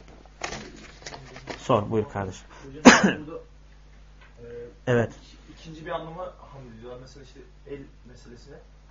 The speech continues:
Speaker 1: Evet.
Speaker 2: kudret diyorlar. Burada da diyoruz işte bir şey getirin. Sizin usulünüze göre bir karne getirmeniz lazım. Diyorlar ki teşbih. Bu ayette böyle diyorlar. Peki ondan sonra diğer ayette de nimet diyorlar ya ulema.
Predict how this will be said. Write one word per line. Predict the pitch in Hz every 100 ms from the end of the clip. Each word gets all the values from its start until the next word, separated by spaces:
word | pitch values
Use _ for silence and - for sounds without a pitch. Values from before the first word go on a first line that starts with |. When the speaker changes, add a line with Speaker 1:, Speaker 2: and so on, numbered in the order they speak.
| -
Speaker 1:
Evet. | 110 101
Speaker 2:
kudret | 120 -
diyorlar. | 139 147
Burada | 135 156
da | 139
diyoruz | 156 147
işte | - 151 139
bir |
şey | - 156 131
getirin. | 104 110 143
Sizin | - 135 117
usulünüze | - 131 123
göre | 127 135 147 - - - -
bir | 127
karne | 139 135 143
getirmeniz | 139 113 113 110 107
lazım. | 127 143
Diyorlar | 143 170
ki | - 135
teşbih. | 117 - 98 - - - -
Bu | 117 123
ayette | 123 156 156 - - 110
böyle | 120 101
diyorlar. | 113 - - - - 151
Peki | 139 -
ondan | 143 160 185
sonra | 175 151 135
diğer | 165
ayette | 160 160 160 175
de | 180 202 180
nimet | 170 180 - - 113
diyorlar | 123 143
ya | 156
ulema. | 147 98 -